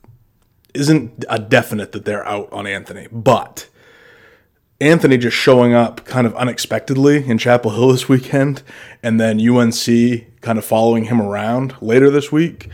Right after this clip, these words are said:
Uh, that I, I'm convinced that Anthony's at some point is going to commit to Chapel Hill. I think he's, I think he's going to North Carolina,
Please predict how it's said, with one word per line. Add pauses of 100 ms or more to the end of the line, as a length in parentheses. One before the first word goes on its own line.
(440)
Uh,
that
I,
I'm
convinced
that
Anthony's
at
some
point
is
going
to
commit
to
Chapel
Hill.
I
think
he's,
I
think
he's
going
to
North
Carolina,